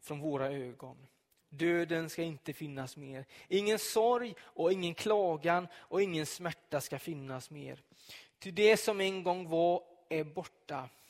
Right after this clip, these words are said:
Och Jesus som sitter på tronen säger, "Se, jag gör allting nytt." Och detta är det under som händer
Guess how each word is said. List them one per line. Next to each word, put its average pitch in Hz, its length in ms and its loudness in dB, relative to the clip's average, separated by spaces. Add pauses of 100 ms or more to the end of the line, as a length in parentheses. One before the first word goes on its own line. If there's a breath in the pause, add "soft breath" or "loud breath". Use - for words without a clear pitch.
(340 soft breath)
Och 160 180 -2
Jesus 185 560 4
som 156 260 -8
sitter - 400 -6
på - 140 -8
tronen 147 540 -8
säger, 135 440 -8 (260 loud breath)
"Se, 151 520 -6 (400 soft breath)
jag 147 180 0
gör 139 240 -2
allting 139 880 2 (220)
nytt." 127 240 -16 (1160 loud breath)
Och 175 120 0
detta 165 440 2
är 151 140 4
det 143 240 2
under 127 540 -10 (180 soft breath)
som 147 200 -6
händer 127 680 -6